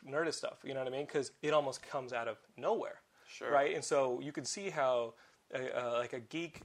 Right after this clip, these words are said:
Speaker 1: would be like, "Wait, this can't be right. This can't be sincere. These are the girls who are on the cheerleading team who all of a sudden dressed up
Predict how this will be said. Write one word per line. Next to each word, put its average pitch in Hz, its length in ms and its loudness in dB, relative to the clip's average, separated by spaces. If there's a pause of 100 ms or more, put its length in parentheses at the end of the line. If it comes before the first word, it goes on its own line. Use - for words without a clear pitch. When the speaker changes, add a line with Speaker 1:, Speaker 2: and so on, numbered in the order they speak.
(140)
Speaker 1:
would 131 240 -6
be 131 80 -2
like, 113 280 0 (640)
"Wait, 120 380 -4 (100)
this 143 220 -2
can't - 340 -6
be 113 100 -10
right. 107 240 -4
This 127 160 -6
can't 143 240 2
be 117 80 -6
sincere. 107 420 -6
These 143 180 -4
are 147 40 -6
the 131 80 -6
girls 123 260 -2
who 127 100 -6
are 117 40 2
on 110 60 -2
the 110 60 -8
cheerleading 113 420 -6
team 104 160 -14
who 110 140 -10
all 113 100 2
of 110 60 -4
a 110 40 -14
sudden 110 240 -4
dressed 104 280 -2
up 101 100 -6